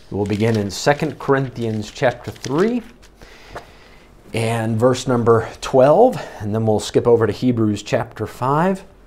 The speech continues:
And before we get into the biltong of the Bible, tonight we're dealing with a meaty subject. Amen. We're, we're gonna go deeper than we normally would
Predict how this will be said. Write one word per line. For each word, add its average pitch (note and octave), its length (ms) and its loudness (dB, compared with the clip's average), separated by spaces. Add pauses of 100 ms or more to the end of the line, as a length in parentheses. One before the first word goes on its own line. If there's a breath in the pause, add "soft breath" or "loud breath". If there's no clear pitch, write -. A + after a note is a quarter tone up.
(1080 loud breath)
And G#2+ 280 -2
before E3 260 4
we D3 120 6
get C#3+ 160 6
into E3+ 200 6
the A2+ 120 6
biltong D#3+ 960 2
of C3+ 200 -4
the C#3+ 80 -2
Bible, G2 420 2
tonight C#3 480 -2
we're A#2 140 -2
dealing C3 500 0
with G#2 280 -2 (680 soft breath)
a G#2 240 -2
meaty D3 680 0
subject. G#2 840 -4 (220)
Amen. A#2 320 -4
We're, A#2+ 260 2 (1000 loud breath)
we're B2 100 -2
gonna B2+ 220 0
go B2+ 400 2 (360 loud breath)
deeper D3 600 2
than A2+ 180 -2
we A2+ 80 0
normally C#3+ 380 2
would A#2 480 0